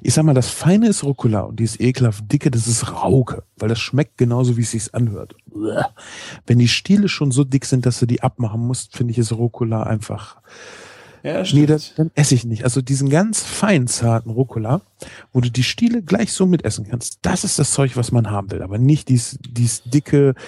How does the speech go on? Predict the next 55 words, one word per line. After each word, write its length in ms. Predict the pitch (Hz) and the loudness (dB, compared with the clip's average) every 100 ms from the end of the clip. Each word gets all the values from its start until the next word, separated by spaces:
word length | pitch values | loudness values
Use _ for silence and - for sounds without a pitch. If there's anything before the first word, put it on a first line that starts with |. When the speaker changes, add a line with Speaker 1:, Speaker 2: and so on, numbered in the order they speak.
| - - - | -18 -18 -8
Speaker 1:
wo 120 | 123 | 0
du 140 | 123 123 | 2 2
echt 280 | 127 - 120 | 0 -2 -2
merkst, 280 | 123 113 | 0 0
so, 100 | - 120 | -4 -2
oh, 120 | 123 | -2
das 200 | 120 117 | 0 -2
ist 60 | 113 | -4
Stiel, 480 | - - 127 117 - - | -8 0 2 2 0 -4
äh, 180 | 107 | -4
das 320 | 107 107 - - | -4 -8 -8 -2
willst 280 | 117 120 - | 2 2 0
du 40 | |
nicht. 300 | 104 95 - _ _ | -6 -10 -14 _ _
Speaker 2:
Ja, 100 | 117 | -4
da 80 | 113 | -2
musst 240 | 139 156 139 | -2 -4 -4
du 60 | |
sehr 560 | 127 139 160 165 151 - | -2 0 2 4 2 0
vorsichtig 580 | - 143 151 143 135 123 | -6 -6 -6 -6 -10 -6
sein. 120 | 135 | -6
Ich 100 | 131 | -4
find, 240 | 156 143 | -6 -4
äh, 520 | 120 135 135 135 - - - | 0 2 2 0 -4 -8 -6
auch 160 | 156 | -4
die 120 | - | -4
Rauke 360 | 127 143 190 196 | 0 2 2 -2
schon 200 | - 165 | -4 -2
mal, 140 | 151 151 | 0 0
je 80 | 160 | -2
nachdem, 340 | 147 151 147 | -2 -4 -2
was 160 | 139 - | -6 -4
du 160 | 127 | -2
hast, 220 | 160 180 | -2 -2
sehr 120 | 151 131 | -4 -4
interessant, 520 | - 123 151 190 185 | -6 -4 -2 -2 -2
wenn 100 | 151 | -4
du 80 | 131 | -4
ein 160 | - | -8
bisschen 220 | - 156 | -8 -4
was 160 | 127 127 | -4 -4
Dominanteres 720 | 135 131 135 151 127 123 117 | -4 0 0 0 -4 -6 -4
brauchst. 640 | 117 117 135 233 - - - - - - | 0 2 2 0 -8 -12 -20 -20 -18 -2
Aber 120 | 117 | 0
du 40 | 131 | 2
musst 200 | 156 151 | 2 0
halt 180 | 123 - | 0 -2
echt 220 | 156 - | -6 -2
aufpassen, 640 | 147 - 139 143 143 135 | -2 0 -4 -2 -4 -4
da 80 | 123 | -4
musst 160 | 139 143 | -4 -4
du 60 | |
viel 400 | 123 - 185 190 | -6 -4 -4 -2
Stiel 420 | 185 - 143 156 120 | -6 -6 -2 0 2
wegschneiden, 720 | 123 - - 117 120 139 | 0 0 2 2 2 -2